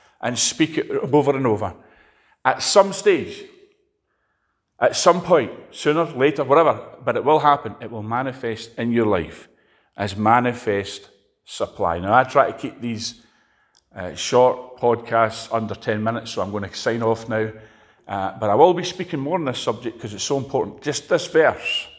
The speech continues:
alone can turn your financial situation around. Do not be slothful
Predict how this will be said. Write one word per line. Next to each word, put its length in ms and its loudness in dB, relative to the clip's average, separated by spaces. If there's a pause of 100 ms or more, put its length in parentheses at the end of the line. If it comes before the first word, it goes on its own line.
(720)
alone 520 2
can 160 -14
turn 580 -2
your 320 -2
financial 600 -6
situation 640 -10 (540)
around. 500 -4 (640)
Do 340 2
not 340 4
be 140 -6
slothful 640 -4